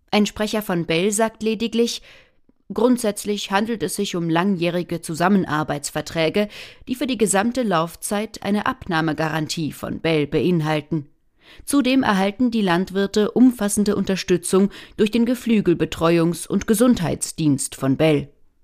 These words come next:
Im Gegenzug würden sich die Geflügelproduzenten dazu verpflichten,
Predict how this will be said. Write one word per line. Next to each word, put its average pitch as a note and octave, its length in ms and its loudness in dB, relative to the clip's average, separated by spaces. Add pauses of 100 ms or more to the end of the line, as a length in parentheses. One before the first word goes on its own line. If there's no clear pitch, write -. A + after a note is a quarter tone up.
(440)
Im E3+ 180 0
Gegenzug B3+ 580 2
würden B3 240 4
sich C#4+ 160 0
die C4+ 120 -4
Geflügelproduzenten G#3 1160 -2
dazu A3 240 -4
verpflichten, G#3+ 720 -2